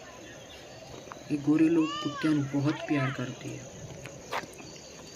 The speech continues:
ਉਹਨਾਂ ਨੂੰ ਆਪਣੇ ਵਾਂਗ ਸਮਝਦੇ ਆ।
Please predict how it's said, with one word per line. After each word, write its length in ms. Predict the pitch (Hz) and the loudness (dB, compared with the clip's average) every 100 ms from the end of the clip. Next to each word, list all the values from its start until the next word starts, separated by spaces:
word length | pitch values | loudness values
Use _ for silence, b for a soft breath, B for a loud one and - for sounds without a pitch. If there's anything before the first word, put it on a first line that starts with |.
| - - - - - - - - - 196 - - - - - - - - - - - - - | -12 -12 -14 -10 -10 -10 -12 -14 -12 -12 -12 -14 -14 -16 -16 -14 -16 -16 -16 -16 -16 -16 -8
ਉਹਨਾਂ 180 | 143 147 | 2 4
ਨੂੰ 80 | 156 - | 4 2
ਆਪਣੇ 320 | 135 135 147 151 | -4 4 6 8
ਵਾਂਗ 220 | 139 143 | 8 4
ਸਮਝਦੇ 540 | 139 120 127 - | 2 -4 -6 -2
ਆ। 40 | 135 | 0